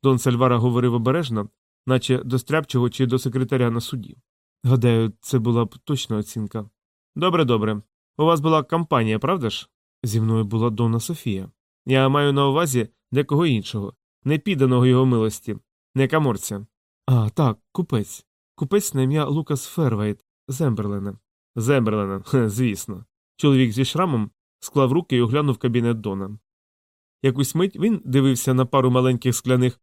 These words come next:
портретів старих Донна і Дони Сальваро, вміщених у рами і прикрашених чорними оксамитовими похоронними стрічками.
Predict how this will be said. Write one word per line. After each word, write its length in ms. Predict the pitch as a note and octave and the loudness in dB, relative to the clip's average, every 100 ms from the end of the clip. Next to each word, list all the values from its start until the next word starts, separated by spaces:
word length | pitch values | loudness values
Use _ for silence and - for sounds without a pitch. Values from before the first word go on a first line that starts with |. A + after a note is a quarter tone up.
| _ _ | _ _
портретів 520 | C3+ B2+ D#3 E3+ B2+ | -2 0 -2 0 -2
старих 360 | - C3+ C3 A#2+ | -2 0 2 2
Донна 300 | C#3+ C3+ B2+ | 2 2 0
і 80 | C3 | 0
Дони 240 | C3 B2+ | 0 0
Сальваро, 540 | A#2+ D3 C#3+ A#2 G2 G2 _ _ - | 0 -2 -2 -2 -4 -10 _ _ -4
вміщених 640 | B2 C3+ - B2 A#2+ - _ _ - | 0 0 0 -4 -4 -6 _ _ 0
у 240 | B2+ C3 | 2 2
рами 240 | E3+ D#3 | 2 2
і 40 | A#2 | 2
прикрашених 720 | C3 A#2+ C3 B2 B2+ A#2+ G#2 _ _ _ | 0 0 0 0 0 -2 -4 _ _ _
чорними 420 | D3+ D3+ C3 B2 | 0 2 2 2
оксамитовими 720 | B2+ - C3+ C3+ C3 A#2+ A#2+ | 0 -2 0 0 -2 -2 -2
похоронними 580 | A2 B2 C#3 B2 A#2 A#2 | -2 -2 0 0 0 -2
стрічками. 680 | A#2 C3 - - F#2+ G2 | -4 -6 -8 -10 -12 -12